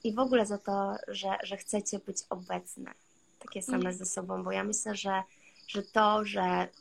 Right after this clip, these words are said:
Speaker 1: że są z nami te przepiękne kobiety, przepiękne osoby tutaj, to pokazuje, że, że są obecne w tym, co jest.
Speaker 2: Mm, i w tym, co się dzieje.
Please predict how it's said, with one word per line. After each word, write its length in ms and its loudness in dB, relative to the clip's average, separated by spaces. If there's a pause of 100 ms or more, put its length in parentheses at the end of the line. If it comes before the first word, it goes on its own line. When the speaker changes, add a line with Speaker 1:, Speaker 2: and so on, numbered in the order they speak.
(180)
Speaker 1:
że 160 -6
są 300 2
z 60 -4
nami 360 -4
te 100 -12
przepiękne 460 -10
kobiety, 480 -6
przepiękne 440 -14
osoby 340 -8
tutaj, 400 -6
to 160 -20
pokazuje, 540 -4
że, 360 2 (680)
że 260 2 (420)
są 320 2
obecne 760 -6 (180)
w 80 -20
tym, 160 -6
co 140 -10
jest. 380 -12 (760)
Speaker 2:
Mm, 460 -8 (120)
i 80 -4
w 60 -12
tym, 180 -6
co 100 -2
się 180 0
dzieje. 360 0